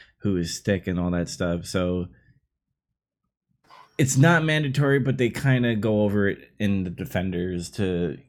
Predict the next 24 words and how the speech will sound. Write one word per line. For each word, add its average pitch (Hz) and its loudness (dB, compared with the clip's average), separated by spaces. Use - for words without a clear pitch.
kinda 95 -2
catch - 2
you 95 4
up 90 2
a 82 -4
little 82 -2
bit. 85 -2
Um, 123 0
I, 120 4
in 120 2
the 160 2
beginning, 165 2
I 156 0
was 135 2
like, 123 0
"All 131 2
right, 113 0
this 123 2
is 117 -4
kinda 120 0
cliche 110 -2
where 107 0
they 98 0
all 98 -2